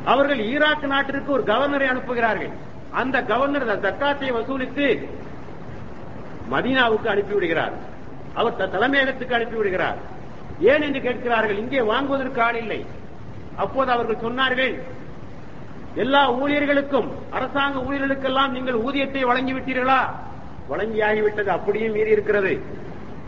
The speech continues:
"சரி, கடனிலே மூழ்கி இருக்கிறார்களே, அவர்களுக்குரிய கடன் தொகையை கொடுத்து விடுங்கள்." "அப்படியும் கொடுத்தாகிவிட்டது." "மகர் குறித்து மனம் முடிக்க முடியாத இளைஞர்கள் இருக்கிறார்களே, அவர்களுக்கு கொடுத்து விடுங்கள்."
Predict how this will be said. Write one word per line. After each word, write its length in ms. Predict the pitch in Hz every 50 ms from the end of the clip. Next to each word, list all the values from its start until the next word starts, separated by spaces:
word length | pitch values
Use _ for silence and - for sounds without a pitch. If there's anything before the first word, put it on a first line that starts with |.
| - - - - - -
"சரி, 160 | 233 262 277
கடனிலே 640 | 254 - - 185 190 254 294 294 302 285 285 302 285
மூழ்கி 300 | 254 269 277 277 269 277
இருக்கிறார்களே, 520 | 277 277 277 262 277 269 269 262 269 277 277
அவர்களுக்குரிய 720 | 254 240 262 269 269 269 269 - - 277 269 262 247 208
கடன் 280 | - 202 226 269 285 269
தொகையை 360 | 277 277 277 277 269 269 240
கொடுத்து 260 | 240 254 262 - 277
விடுங்கள்." 380 | 269 262 262 262 254 254 208 -
"அப்படியும் 460 | - - - - 202 208 226 233 214
கொடுத்தாகிவிட்டது." 920 | 220 214 - - 233 214 220 220 220 220 220 233 220 226 220 180 117 107 - - - - - - - - - - - 110 107 - - - - - - - - - - - - - - - - - - - -
"மகர் 420 | - - 208 240 294 311 302 -
குறித்து 360 | - 285 285 285 - 294 277
மனம் 240 | 240 240 262 285 285
முடிக்க 300 | 277 285 294 285 285 285
முடியாத 420 | 269 277 277 277 277 277 277 269
இளைஞர்கள் 480 | 240 220 233 285 294 285 285 285 277 277
இருக்கிறார்களே, 500 | 269 269 - 269 269 269 262 262 269 285
அவர்களுக்கு 760 | 277 233 202 214 254 285 294 285 285 285 - - 277 269 -
கொடுத்து 260 | 262 277 277 277 269
விடுங்கள்." 400 | 269 277 269 262 254 220 -